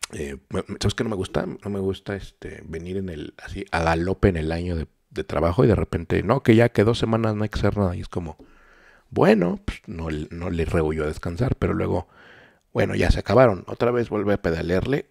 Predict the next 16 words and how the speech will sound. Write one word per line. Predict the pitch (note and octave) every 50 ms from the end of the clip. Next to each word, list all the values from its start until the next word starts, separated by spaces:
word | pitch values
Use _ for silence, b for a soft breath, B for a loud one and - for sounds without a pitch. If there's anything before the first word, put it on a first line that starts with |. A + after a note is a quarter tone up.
| _
Ut, | - A#2 G#2 - - _ - -
ese | - - - D#2+
es | -
el | - D#2+ -
que | - G2
me | D#2+ D#2
cuesta. | - - E2 D#2+ - - - - -
Yo | - -
prefiero | - G#2+ G2+ G#2 G2
no | F#2+ F2+
parar, | - F2 D#2+ D2+ - - - _
pero | - D2+ C#2 C2 - - - - - - - _
ni | -
modo. | D#2+ D2 - - - _ b b b b b b b b b b b b b b
Entonces | b - F2+ F2 G2 F#2+
sí, | - - G2 -